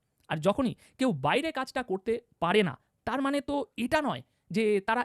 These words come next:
এক্সিস্টই করে না। বাংলাদেশে, বাংলাদেশ ভর্তি এত লাখো লাখো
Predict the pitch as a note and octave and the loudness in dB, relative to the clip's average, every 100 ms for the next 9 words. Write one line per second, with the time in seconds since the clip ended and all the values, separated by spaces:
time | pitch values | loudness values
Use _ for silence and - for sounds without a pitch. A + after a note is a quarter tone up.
0 | - G3 F#3 D4+ - C#4 D3 B2+ B2+ _ | 0 -2 0 -4 -4 -6 -6 -6 -12 _
1 | _ _ _ _ D3+ G3 C#4 D4 D#4 D#4+ | _ _ _ _ 0 2 4 2 2 0
2 | - _ _ D#3 G#3+ D4+ F4+ F3+ D3 C4 | 0 _ _ 0 4 4 4 2 6 4
3 | - B3 D#3 - _ - G#3 C4 A#3+ F3 | 4 -6 -6 -10 _ -2 -2 0 0 0
4 | C4 B3+ A#3+ | 0 -2 -2